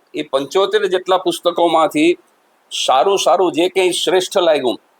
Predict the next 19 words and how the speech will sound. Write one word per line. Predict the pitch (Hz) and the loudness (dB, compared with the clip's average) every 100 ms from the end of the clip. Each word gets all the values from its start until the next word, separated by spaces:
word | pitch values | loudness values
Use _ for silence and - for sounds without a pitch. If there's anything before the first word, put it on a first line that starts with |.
| - | -6
એ | 160 | -4
બધું | 147 147 185 185 | -2 0 0 0
જ | 175 | -4
ચયન | - 156 180 | 0 2 2
કરી | 165 151 131 101 _ _ - | 0 0 0 -4 _ _ -4
અને | 139 151 | -2 -2
ચાર | - 143 165 185 | 0 2 2 2
દળદાર | 165 131 131 151 196 214 | 0 0 0 2 2 2
પુસ્તકો | 175 - 185 165 151 | -4 -6 -6 -2 0
આપણે | 135 - | 0 0
પ્રગટ | 151 135 165 143 | -4 -2 -2 -2
કર્યા | 131 113 135 - _ _ _ - | -2 0 0 -2 _ _ _ -6
અને | 131 151 | -2 0
એનું | 156 170 170 | 0 2 0
શીર્ષક | - 160 190 196 | 0 -2 -2 0
રાખ્યું | 160 151 165 175 | 2 2 0 -2
હતું | 202 170 | 2 2
અડધી | 139 151 180 | 0 0 -2
સદીના | 175 135 131 165 156 | -2 -4 -2 0 2